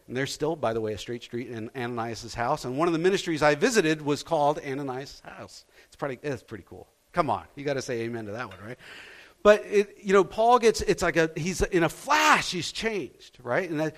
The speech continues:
we see those stories, and we hear these dramatic stories, and we extrapolate that that's the way it's supposed to be, and that's, that's supposed to happen to everybody, but not to us.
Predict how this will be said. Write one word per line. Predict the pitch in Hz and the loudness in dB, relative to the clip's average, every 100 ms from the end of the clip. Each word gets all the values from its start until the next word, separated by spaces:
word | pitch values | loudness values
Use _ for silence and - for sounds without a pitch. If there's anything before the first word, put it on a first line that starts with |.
| - | -6
we | 151 | -4
see | 156 254 277 | 0 2 6
those | 247 233 - | 8 8 6
stories, | 240 247 160 123 | -4 -4 -4 -2
and | |
we | 175 | -2
hear | 156 - 294 302 | -2 0 4 4
these | 208 214 170 | 2 -2 2
dramatic | 190 156 202 247 262 - | 0 2 2 4 4 2
stories, | - 226 214 151 117 - - | -6 -4 -4 -6 -10 -16 -4
and | 185 196 | 2 4
we | 220 | 4
extrapolate | 214 - 285 294 320 285 190 165 | 4 2 8 10 10 8 6 4
that | 190 180 | 2 0
that's | 233 285 - | 4 4 2
the | 311 | -2
way | 277 302 | 0 0
it's | 294 | 0
supposed | - 277 - | 0 -2 -2
to | 247 | -2
be, | 269 262 170 - - | 0 0 -2 -4 -2
and | 208 | 4
that's, | 233 254 - | 4 4 0
that's | 233 254 262 | 2 2 2
supposed | 302 294 | -2 0
to | 254 | 4
happen | 269 262 233 | 4 4 4
to | |
everybody, | 240 285 214 156 95 - _ _ _ _ _ _ _ _ _ _ _ _ _ _ _ _ _ _ _ _ _ 127 | 4 6 4 4 2 -14 _ _ _ _ _ _ _ _ _ _ _ _ _ _ _ _ _ _ _ _ _ -2
but | - | -2
not | 180 208 254 | 4 4 4
to | 254 - | 0 -2
us. | 233 202 - - | -4 -6 -10 -20